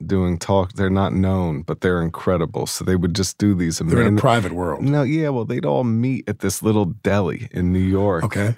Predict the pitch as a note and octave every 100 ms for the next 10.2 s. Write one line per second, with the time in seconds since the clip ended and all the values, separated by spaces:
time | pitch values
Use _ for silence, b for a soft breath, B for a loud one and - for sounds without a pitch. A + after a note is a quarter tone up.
0 | - F#2 F2+ F2 E2+ F2 - F#2 G2 B2
1 | F#2+ F#2+ G#2 F2+ F2 G2+ G2+ G2 G2 -
2 | A2 G#2+ F2 F2 G2+ A2 F2+ D2+ - -
3 | - D#2+ E2+ F2 F2 F2+ G2+ G2+ G2+ G2
4 | F#2 E2 F#2 F2+ G#2 G2+ G#2+ F2 G2+ F2
5 | - B B B B - G#2+ G2 F#2 -
6 | G#2+ G2+ F#2 A2+ G#2 F#2 G#2 A#2+ - A2+
7 | F2 G2 G#2+ B2+ A#2+ G#2 F#2+ F2+ E2 F#2+
8 | F#2 F2 - F2+ G#2+ - F2+ E2 F#2 E2+
9 | F#2+ G2+ A2+ - E2+ E2 E2 - D#2+ C2
10 | G#1 -